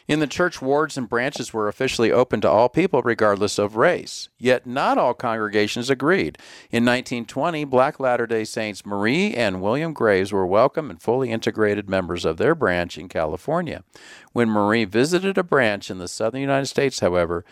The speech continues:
she was asked to leave because of the color of her skin. Quote,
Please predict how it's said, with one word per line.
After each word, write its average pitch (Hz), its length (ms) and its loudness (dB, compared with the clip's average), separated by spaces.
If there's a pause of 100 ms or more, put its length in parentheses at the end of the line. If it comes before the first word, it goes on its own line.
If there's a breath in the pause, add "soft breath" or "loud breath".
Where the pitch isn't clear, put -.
(180 soft breath)
she - 160 -4
was 104 200 4
asked 127 300 2
to 156 60 -6
leave 156 300 -6
because 98 340 0
of 98 100 0
the 92 80 -2
color 104 320 2
of 87 60 -2
her 85 100 -2
skin. 98 420 -2
Quote, 117 320 2